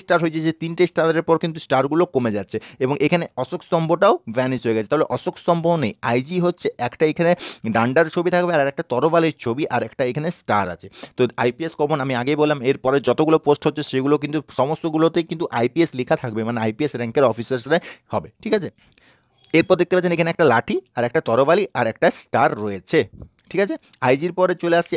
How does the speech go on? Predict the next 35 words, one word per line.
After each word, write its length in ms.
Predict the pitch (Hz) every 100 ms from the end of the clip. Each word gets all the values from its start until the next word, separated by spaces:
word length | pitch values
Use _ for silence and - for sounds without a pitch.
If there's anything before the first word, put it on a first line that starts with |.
| 143
আইজির 240 | 139 156 131
গাড়িতে। 280 | 127 127 143 - _
তো 60 | 143 -
আইজির 220 | 143 170 160
গাড়িটাই 340 | 156 180 185 190
হচ্ছে 160 | 180 156
দুটো 140 | 143 175 -
স্টার 180 | 170 160
রয়েছে, 180 | 170 165 147
দেখতে 160 | 165 160
পাচ্ছেন 200 | 160 165 _ -
আগের 160 | 131 151 160
গাড়িতে 200 | 165 160
কিন্তু 140 | 160 156 -
একটা 160 | 127 - 160
স্টার 140 | 170 160
রয়েছিল, 220 | 170 165 147
এখানে 180 | 143 139 123
দুটো 140 | - 170 -
স্টার 180 | 180 160
এবং 120 | 135 143 131
এখানের 240 | 151 156 -
পতাকাটা 360 | 113 131 147 - 131
একটু 180 | - 147 -
আলাদা 220 | 113 107 -
শেপের 220 | 113 143 107
রয়েছে, 220 | 98 - -
সেটা 140 | 123 113
দেখতে 160 | - -
পাচ্ছেন, 200 | - 92
ঠিক 100 | 151 190
আছে? 100 | - - - - - - 156
এরপর 160 | 156 190
হচ্ছে 180 | 185 196 - - 185
এডিজিপি, 640 | 175 190 151 127 117 92